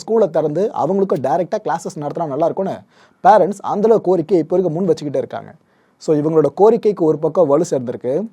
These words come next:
இன்னொரு பக்கம் ஜாமீனும் கிடைச்சிருக்கு. So, இந்த ரெண்டு விஷயங்களும் ஒரு டாட்ல கனெக்ட் பண்ணி பாத்தீங்கன்னா, இந்த பள்ளி நிர்வாகத்துக்குள்ள சீர்குலைஞ்சு போன எல்லா விஷயங்களும் துரிதமா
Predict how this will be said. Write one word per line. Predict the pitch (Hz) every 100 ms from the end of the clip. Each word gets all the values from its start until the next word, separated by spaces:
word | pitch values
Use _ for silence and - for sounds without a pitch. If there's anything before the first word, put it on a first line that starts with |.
| _
இன்னொரு | 143 208 190
பக்கம் | 170 208 196
ஜாமீனும் | 131 165 220 208 196
கிடைச்சிருக்கு. | 151 151 135 -
So, | - 127
இந்த | 127
ரெண்டு | 120 170 196
விஷயங்களும் | 190 208 202 202
ஒரு | 156
டாட்ல | 151 165 208
கனெக்ட் | 165 175 165 135
பண்ணி |
பாத்தீங்கன்னா, | 139 135 135 190 123 101 _ _ _ _ _
இந்த | 139 147 143
பள்ளி | - 175 226
நிர்வாகத்துக்குள்ள | 202 165 180 165 156 156 151 160 190 - -
சீர்குலைஞ்சு | 220 202 175 156 156
போன | 151 156
எல்லா | 135 170
விஷயங்களும் | 156 147 175 135 120 160 226 _ 196
துரிதமா | 220 196 190